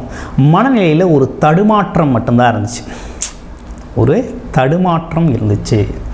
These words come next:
உங்களுக்கு மதிப்பு மரியாதை கூடுனது உண்மை. சமூகத்துல முன்-, முன்னால இருந்ததை விட இப்ப கொஞ்சம் மதிப்பு மரியாதை அதெல்லாம் வந்திருக்கு.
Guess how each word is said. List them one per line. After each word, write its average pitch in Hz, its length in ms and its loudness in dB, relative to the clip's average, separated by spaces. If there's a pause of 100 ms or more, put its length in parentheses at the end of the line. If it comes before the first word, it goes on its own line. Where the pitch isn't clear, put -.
(400)
உங்களுக்கு 175 340 2 (160)
மதிப்பு 202 400 2 (140)
மரியாதை 143 520 4 (140)
கூடுனது 131 420 2 (300)
உண்மை. 120 240 4 (960)
சமூகத்துல 131 520 2 (760)
முன்-, 143 280 2
முன்னால 143 400 4
இருந்ததை 151 340 2
விட 175 140 4 (420)
இப்ப 123 220 0
கொஞ்சம் 117 280 4
மதிப்பு 120 320 2 (160)
மரியாதை 117 480 4 (580)
அதெல்லாம் 110 320 2
வந்திருக்கு. 143 380 2